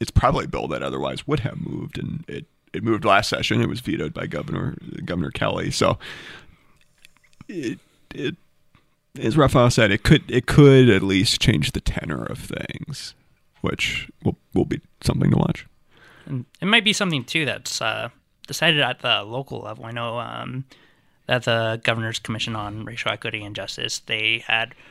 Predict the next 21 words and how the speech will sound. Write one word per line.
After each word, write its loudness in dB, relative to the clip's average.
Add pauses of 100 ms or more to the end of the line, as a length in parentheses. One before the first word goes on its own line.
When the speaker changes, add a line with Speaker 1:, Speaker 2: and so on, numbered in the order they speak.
(340)
Speaker 2:
recommended 0
schools -4
and -2
school -4 (120)
communities -6
start -4 (600)
looking 0
at 2
the -2
role -4
of -4
their -2
s-, -4 (180)
school -6
resource -6
officers -4
a -8
little -10
differently. -4 (480)
Um, -4 (680)
it, 0